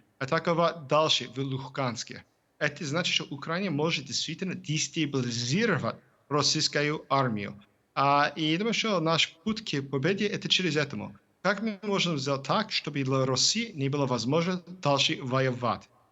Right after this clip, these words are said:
И такие инструменты, как Атакамс, или такие инструменты, как Патриоты, чтобы это разные ракеты России не были эффективными, чтобы украинцы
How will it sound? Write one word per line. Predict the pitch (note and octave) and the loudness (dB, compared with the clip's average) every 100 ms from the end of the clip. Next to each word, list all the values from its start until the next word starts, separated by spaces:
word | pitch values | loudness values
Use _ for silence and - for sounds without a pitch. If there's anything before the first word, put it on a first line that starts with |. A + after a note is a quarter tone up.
| _ D3 | _ 0
И | D3+ | 0
такие | D3 D#3 G#3 G3+ F#3+ E3 | 0 -4 -2 0 0 -2
инструменты, | - D3+ D#3+ F3 G#2+ | 0 2 2 0 -2
как | G#2+ A2+ A2+ - | -2 -2 -4 -6
Атакамс, | B2+ B2+ E3 A3 F#3+ - - - - | -4 -2 0 2 0 -4 -8 -20 -4
или | E3 E3 | -2 0
такие | E3 F3+ E3+ | -2 0 0
инструменты, | F3 F3 F3 - | 0 0 0 -2
как | D3 - | -4 -2
Патриоты, | D#3+ F3+ F3 C3+ G#2 - | -2 0 0 -2 -10 -8
чтобы | - C#3+ D3 | -4 2 2
это | D3 D#3+ D3 C#3 | 2 2 2 2
разные | C#3+ D3 D3 D#3 | 2 2 2 2
ракеты | D3 D#3+ D#3 D3+ | 2 0 -2 0
России | C#3 - G#3 G3+ - - | 0 0 0 -2 -8 -6
не | D3 D#3 | -2 0
были | D#3+ D#3 | 0 0
эффективными, | C#3 D3+ - D3 - G2+ - | 0 -4 -4 -6 -6 -14 -12
чтобы | - D3 C#3+ C#3+ B2+ A#2 | -6 -2 2 2 2 -2
украинцы | B2+ C3+ C#3+ C#3+ - E3 | -4 -2 0 0 -2 -4